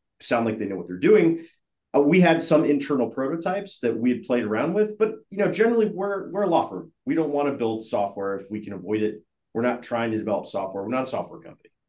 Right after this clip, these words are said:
Uh, but in the course of exploring what was out there, uh, one of the things we, we quickly realized two things. One, the prices that folks were asking for, for these tools was pretty high. And two, uh, to that earlier point I raised about what should these tools do, it really wasn't clear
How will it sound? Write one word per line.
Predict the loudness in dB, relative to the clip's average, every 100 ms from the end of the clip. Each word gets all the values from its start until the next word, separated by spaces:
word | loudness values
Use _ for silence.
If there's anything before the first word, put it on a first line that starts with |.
| _ _ _ _ _
Uh, | -4
but | 0
in | 4 4
the | 2
course | 0 0 0
of | -2
exploring | -4 2 4 4 2
what | -2
was | -2 -6
out | -4 -4 -2
there, | -4 -4 -8 -10 _ _
uh, | -6
one | 0 2
of | 2
the |
things | 2 2 2
we, | 0 -4 -4
we | -2 -2 -6 _
quickly | -6 -2 2
realized | 2 2 0
two | -4
things. | -8 -8 -12 -16 _
One, | -2 2 2 0 -4 -8 _ _ _ _
the | -10
prices | -6 -4 -2 0 0 0 -2
that | -2 -4 0
folks | 2 2
were | -4
asking | -4 -4 -2 -2
for, | -2 -6
for | -8
these | -8 -6
tools | -4 -4 -2
was | -2 -2 -2 -6 _ _
pretty | -4 -4
high. | -2 -2 -4 -4 -12 _ _ _ _ _
And | 4 4
two, | 4 2 4 4 4 0 -4 -6
uh, |
to | -2 0
that | 0 0
earlier | 2 2 2 0
point | -4 -2
I |
raised | -2 -2 -4
about | -6 -6 -4
what | 0 0
should | 0 -4
these | -4 -6 -6
tools | -8 -8
do, | -8 -8 -8 -8
it | -8 -2
really | 2 2
wasn't | 2 -2 -4
clear | -2 0 2 0 -4